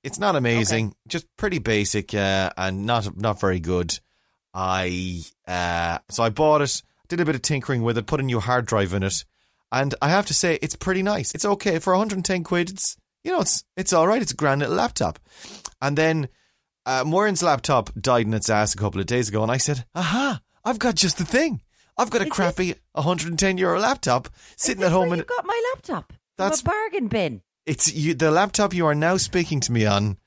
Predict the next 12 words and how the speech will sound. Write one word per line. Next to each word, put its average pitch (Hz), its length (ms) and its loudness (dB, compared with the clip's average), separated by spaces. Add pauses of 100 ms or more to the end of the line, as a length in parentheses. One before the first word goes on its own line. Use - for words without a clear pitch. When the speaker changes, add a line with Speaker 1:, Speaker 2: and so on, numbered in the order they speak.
(400)
Speaker 1:
is 131 200 0
the 127 100 0
bargain 135 500 2
bin 120 240 2
laptop. 151 540 -2 (200)
So, 214 400 4
Speaker 2:
You 101 60 0
pup. 165 460 -2 (200)
Speaker 1:
dear 208 260 4
listeners, 208 600 2
if 139 140 -6
there's 151 220 0